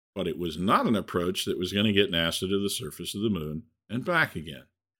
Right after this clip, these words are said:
To do that, nasa did not need flight test engineers. It needed a mission control team that was focused on the success of the mission and not just on collecting data.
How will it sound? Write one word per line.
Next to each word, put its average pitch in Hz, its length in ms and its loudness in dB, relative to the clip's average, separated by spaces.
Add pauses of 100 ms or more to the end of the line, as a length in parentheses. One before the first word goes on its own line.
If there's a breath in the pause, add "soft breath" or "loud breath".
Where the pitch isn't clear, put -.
(500)
To 76 100 -10
do 156 240 2
that, 92 420 2 (160)
nasa 87 360 -2
did 82 180 -6
not 160 260 0
need 127 240 4
flight 117 240 4
test 92 260 0
engineers. 82 600 -10 (600)
It 90 160 -6
needed 90 280 -2
a 90 60 -4
mission 90 340 -4
control 131 520 2
team 123 400 0 (760)
that 113 140 2
was 123 140 6
focused 165 440 2
on 120 140 4
the 110 80 4
success - 720 0
of 104 220 -4
the 104 100 2
mission 101 520 2 (580)
and 73 120 -14
not 101 240 0
just - 240 -4
on 80 140 -6
collecting 82 500 -8
data. 87 420 -2